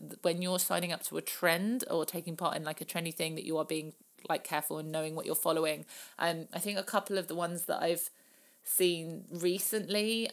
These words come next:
um, that I don't agree with, I'm afraid, and apologies if this offends anyone, but I, I don't, really don't like them. Um, the running in heels one,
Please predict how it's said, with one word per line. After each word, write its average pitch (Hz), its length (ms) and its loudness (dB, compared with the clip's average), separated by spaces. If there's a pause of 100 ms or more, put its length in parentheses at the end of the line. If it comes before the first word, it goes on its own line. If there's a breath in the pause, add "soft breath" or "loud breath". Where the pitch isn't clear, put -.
um, 165 340 2
that - 180 -6
I 180 200 4
don't 175 420 2
agree 175 380 0
with, 185 180 2
I'm 185 200 4
afraid, 185 600 6
and 160 380 -4
apologies 185 640 4
if 185 100 2
this 185 220 2
offends 185 360 4
anyone, 196 460 2
but 160 340 6 (1300)
I, 165 440 6 (180)
I 170 360 4
don't, 160 340 4
really 160 340 0
don't 160 200 0
like 156 280 -2
them. 160 280 -4 (380 loud breath)
Um, 160 460 4
the 185 80 0
running 202 300 6
in 208 100 4
heels 196 420 2
one, 202 360 4